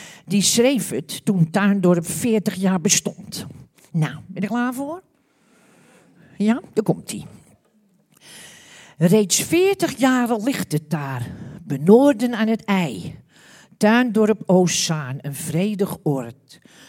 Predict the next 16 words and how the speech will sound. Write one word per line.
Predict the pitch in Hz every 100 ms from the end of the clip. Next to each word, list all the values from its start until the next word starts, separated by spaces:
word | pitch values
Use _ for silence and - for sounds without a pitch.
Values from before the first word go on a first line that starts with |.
| -
Een | 151 143
dorp | 131 160 196 - - -
van | - 151 165
u | 226 302
en | 302 254
mij. | 247 247 - - - - _ _ _ _ - - - -
Zijn | - 196 196
huisjes | 156 254 277 254 - 214 214 - - _
lijken | 170 180 180 175 -
poppig | 330 - - -
klein. | 170 165 151 151 135 - - - -
De | 190 -
tuinen | - 214 226 208 196
zijn | 165 180
zo | 160 220 269
fris. | 247 180 233 262 - - -